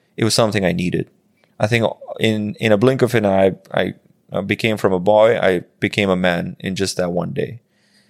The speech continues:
And all of a sudden, for the first time in my life, had a purpose. I found the purpose within under-, uh, within my family that I have to keep a roof over their heads.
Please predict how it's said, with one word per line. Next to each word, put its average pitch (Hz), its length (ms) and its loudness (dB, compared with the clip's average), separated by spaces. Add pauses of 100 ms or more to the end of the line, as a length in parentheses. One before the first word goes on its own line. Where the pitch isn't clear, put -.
(320)
And 113 800 0 (320)
all 110 180 4
of 127 120 -2
a 120 60 0
sudden, 98 280 2
for 101 120 0
the 98 60 2
first 113 300 0
time 98 140 0
in 101 100 -2
my 98 80 2
life, 98 220 0
had 92 140 0
a - 40 0
purpose. - 640 -4 (580)
I 95 100 -2
found 104 600 0
the - 60 0
purpose 117 540 2
within 95 680 -2 (540)
under-, 98 240 0 (240)
uh, 95 280 2
within 92 240 0
my 85 140 -2
family 107 640 0 (460)
that 90 480 2 (140)
I - 80 -8
have 113 200 -2
to 120 80 0
keep 113 200 -2
a 95 60 2
roof 92 300 0
over 90 160 2
their 82 140 2
heads. - 460 -6